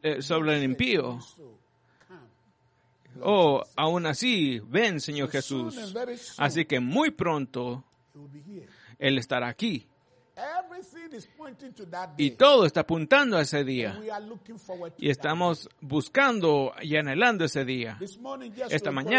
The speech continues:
Speaker 1: mañana,
Speaker 2: ourselves,
Speaker 1: para
Speaker 2: the scriptures
Speaker 1: recordarnos
Speaker 2: that we have read,
Speaker 1: de las escrituras que hemos
Speaker 2: what is
Speaker 1: leído,
Speaker 2: done,
Speaker 1: queremos hablar
Speaker 2: God will sweeten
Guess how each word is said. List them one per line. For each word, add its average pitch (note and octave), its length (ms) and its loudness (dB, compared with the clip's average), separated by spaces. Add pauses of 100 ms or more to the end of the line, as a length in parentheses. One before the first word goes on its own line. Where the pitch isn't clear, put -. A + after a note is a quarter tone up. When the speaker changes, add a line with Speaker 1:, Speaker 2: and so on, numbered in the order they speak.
Speaker 1:
mañana, E3 180 -2
Speaker 2:
ourselves, E3+ 440 -12 (1080)
Speaker 1:
para D3+ 200 2
Speaker 2:
the C#3+ 120 0
scriptures C3+ 240 4
Speaker 1:
recordarnos F#3 480 4
Speaker 2:
that - 80 -10
we G#3+ 60 -4
have F3+ 220 -12
read, F#3 280 -10 (680)
Speaker 1:
de C#3+ 140 2
las D3+ 180 2
escrituras G3+ 480 0
que F#3+ 100 -2
hemos F3 140 -2
Speaker 2:
what D3+ 80 2
is C#3 80 -2
Speaker 1:
leído, A#2+ 240 -2
Speaker 2:
done, C4+ 160 -16 (540)
Speaker 1:
queremos C#3 360 2
hablar E3+ 360 2
Speaker 2:
God G#3 340 -8 (680)
will F3+ 120 -16
sweeten A3 720 -20